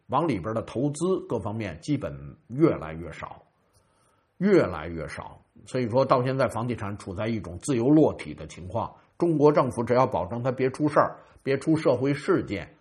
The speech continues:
就可以了，就让它自由落体了。居民消费极为疲弱，民营投资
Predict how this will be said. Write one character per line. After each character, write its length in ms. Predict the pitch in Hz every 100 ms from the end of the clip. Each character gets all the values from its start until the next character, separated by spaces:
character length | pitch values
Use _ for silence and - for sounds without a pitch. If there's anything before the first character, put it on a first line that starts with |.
| _
就 120 | -
可 240 | 107 - 95
以 80 | 90
了， 160 | 67 82 -
就 120 | 156
让 180 | 127 101
它 80 | 110
自 160 | -
由 140 | 92 87
落 180 | 92 71
体 160 | -
了。 80 | - - _ _ _ _ _ _ _ _ _ _ _ _ _
居 220 | - 185
民 200 | 160 160
消 220 | 160 156
费 220 | 156 120
极 240 | 101 120 143
为 180 | 120
疲 220 | 107 - 90
弱， 340 | 98 90 - _ _ _
民 220 | 127 165
营 200 | 156 160
投 240 | - 156 151
资 300 | 165 170